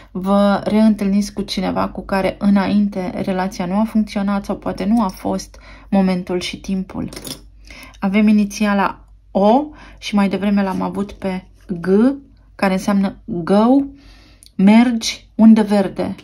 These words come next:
cale liberă. Avem un cățeluș, vedeți că l-am văzut. Un cățeluș, exact cum am spus, cu părul scurt.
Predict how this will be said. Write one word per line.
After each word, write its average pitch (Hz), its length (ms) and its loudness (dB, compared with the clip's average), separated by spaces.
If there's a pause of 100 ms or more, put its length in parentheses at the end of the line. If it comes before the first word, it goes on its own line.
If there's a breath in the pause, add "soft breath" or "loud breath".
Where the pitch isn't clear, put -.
(260)
cale 214 220 2
liberă. 196 560 -2 (2750 loud breath)
Avem 240 300 6
un 214 120 6
cățeluș, 202 720 -2
vedeți 196 340 -2
că 202 100 -4
l-am 185 220 -2
văzut. 185 720 -4 (1900 loud breath)
Un 220 140 2
cățeluș, 202 560 -4
exact 196 300 -4
cum 190 140 -2
am 180 100 -4
spus, 254 380 -2
cu - 140 -8
părul 185 340 -2
scurt. - 840 -6